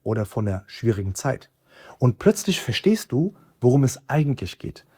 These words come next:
Denn Menschen kaufen selten wegen Fakten. Sie kaufen wegen Emotionen. Und vor allem rechtfertigen sie ihre Entscheidung später erst mit Logik. Das kennen wir alle.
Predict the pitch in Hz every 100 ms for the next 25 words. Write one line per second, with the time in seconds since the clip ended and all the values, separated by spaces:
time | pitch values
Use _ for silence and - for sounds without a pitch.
0 | _ - 123 135 220 - 156 - - 170
1 | - 127 98 143 190 - 139 127 123 117
2 | - 151 _ - - - _ - - -
3 | 139 180 - 240 269 _ _ _ 123 120
4 | 127 - 139 123 117 - - 156 151 104
5 | 80 - - - - 160 151 139 131 -
6 | - 107 143 220 - - 127 113 - 117
7 | 120 110 160 196 131 123 110 104 - 143
8 | 151 151 - _ - - - - 208 226
9 | 220 131 - 95 - 98 - 90 82 98
10 | - _ _ _ _ - 135 - 156 156
11 | 127 - 85